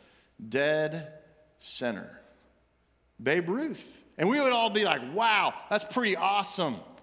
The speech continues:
He called it out. He said, "Hey, I'm going right there. Here we go. Come on, bring it. I'm ready." And he hits that ball. And he sends it over the wall. Guys, we are to call the shots.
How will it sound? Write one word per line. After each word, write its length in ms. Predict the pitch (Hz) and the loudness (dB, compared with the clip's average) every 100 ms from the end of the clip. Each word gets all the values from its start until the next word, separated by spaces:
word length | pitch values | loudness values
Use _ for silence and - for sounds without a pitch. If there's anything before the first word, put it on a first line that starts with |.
| - _ _ _ - | -20 _ _ _ -2
He 120 | 240 | -2
called 380 | - 262 269 269 | 2 2 2 2
it 80 | |
out. 300 | 254 269 220 131 - - - | 4 4 2 -4 -14 -20 -6
He 100 | 202 | -2
said, 380 | 269 262 175 131 | 0 0 0 -4
"Hey, 200 | 208 165 - - - - | 0 0 -2 -14 -20 -4
I'm 120 | 175 | 0
going 240 | 226 214 | 2 4
right 260 | 208 220 214 | 4 2 2
there. 260 | 196 131 - - | 0 0 -6 -2
Here 100 | 220 | 0
we 80 | 233 | 2
go. 220 | 202 117 - - - | 2 0 -8 -20 -6
Come 180 | 196 208 | -2 0
on, 160 | 139 | 0
bring 280 | 135 202 185 | 0 0 0
it. 100 | 147 | 0
I'm 180 | 151 190 | 0 0
ready." 300 | 185 170 123 - - - - _ | 0 0 -2 -10 -20 -20 -20 _
And 80 | 139 | -4
he 40 | 135 | 0
hits 260 | 180 185 | 0 0
that 220 | 202 185 | 0 -2
ball. 680 | 160 147 113 92 - - - - _ | -2 -2 -2 -6 -16 -20 -20 -20 _
And 60 | 135 | -2
he 60 | |
sends 340 | 139 - 175 185 | -2 0 -2 0
it 80 | 190 | 0
over 160 | 196 | 0
the 80 | 196 | 0
wall. 460 | 143 107 98 101 - - _ _ _ _ _ _ _ _ _ _ _ | -2 -4 -6 -12 -20 -20 _ _ _ _ _ _ _ _ _ _ _
Guys, 400 | 135 147 156 147 | 0 0 -2 -4
we 280 | 135 185 196 | -4 -4 -2
are 420 | 127 123 113 117 - - | -2 -2 -4 -8 -16 -16
to 120 | - | -16
call 340 | - 131 123 | -6 -4 -4
the 100 | 113 | -4
shots. 840 | - - 120 95 - - - - | -6 -4 -4 -8 -12 -12 -10 -12